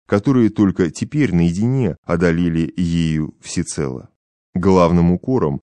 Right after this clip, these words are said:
вставал через него образ двух колтовских стариков, забытых, покинутых ею, но чем дальше длилась разлука, тем невозможнее казалась мысль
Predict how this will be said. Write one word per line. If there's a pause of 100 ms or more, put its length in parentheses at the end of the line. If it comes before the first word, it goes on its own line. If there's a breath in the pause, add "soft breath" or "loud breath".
вставал
через
него
образ
двух
колтовских
стариков, (180 soft breath)
забытых,
покинутых
ею,
но (260)
чем
дальше
длилась
разлука,
тем
невозможнее
казалась
мысль